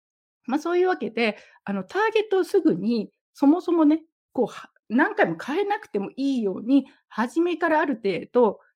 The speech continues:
決めきるっていうのかな。ちょっとずつ微調整はいいですよ。だけど、大きく外す、変えると、その都度毎回毎回やらないといけないと。そういう状況になる。だから、ターゲットをきちんと決めましょうっていう話なんですよね。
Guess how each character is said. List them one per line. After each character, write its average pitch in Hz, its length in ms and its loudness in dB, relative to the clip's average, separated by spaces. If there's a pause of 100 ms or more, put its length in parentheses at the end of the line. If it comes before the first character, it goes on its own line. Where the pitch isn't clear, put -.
(200)
決 - 160 0
め 277 160 8
き 285 120 4
る 202 100 0
っ - 20 -10
て - 220 -10
い 190 100 -4
う 165 40 -4
の 151 120 -8
か 190 100 -4
な。 262 300 -2
ち - 80 0
ょ - 20 2
っ 427 40 0
と 480 100 8
ず 539 140 -4
つ 349 80 6
微 208 200 -4
調 539 200 4
整 262 140 2
は 165 100 0
い 196 60 -2
い - 40 -6
で 165 100 -6
す - 100 -16
よ。 196 100 -6
だ 294 120 2
け - 100 -4
ど、 - 160 -2
大 415 200 10
き - 160 -8
く 190 80 -8
外 226 300 -10
す、 - 120 -14 (340)
変 247 200 2
え 269 40 0
る 233 140 -4
と、 339 240 0
そ 254 140 0
の 330 120 2
都 - 120 -6
度 262 100 0
毎 277 320 -4
回 320 160 -2
毎 220 260 -4
回 269 180 -2
や 254 100 0
ら 247 100 -4
な 247 120 -4
い 202 80 -8
と 170 80 -12
い 160 40 -14
け - 120 -18
な - 100 -20
い - 80 -18
と。 - 80 -20 (360)
そ 370 200 0
う - 20 4
い 330 60 2
う - 20 -6
状 285 120 -4
況 226 140 -6
に 202 60 -8
な - 80 -12
る。 - 80 -20 (340)
だ 302 160 -2
か 226 320 -6
ら、 294 320 4 (320)
タ 240 200 2
ー 240 60 0
ゲ 247 140 -2
ッ 233 80 -4 (140)
ト - 200 -10
を 247 280 2 (360)
き 214 160 -2
ち 240 240 0
ん 185 140 -2
と 262 300 2
決 - 260 -2
め 233 160 6
ま 208 180 2
し - 160 0
ょ 220 100 4
う 311 200 6
っ - 200 -18
て 196 140 -4
い 190 140 0
う 185 40 -2
話 - 380 -8
な - 120 -14
ん - 60 -14
で - 80 -18
す - 100 -16
よ 190 60 -12
ね。 262 200 -6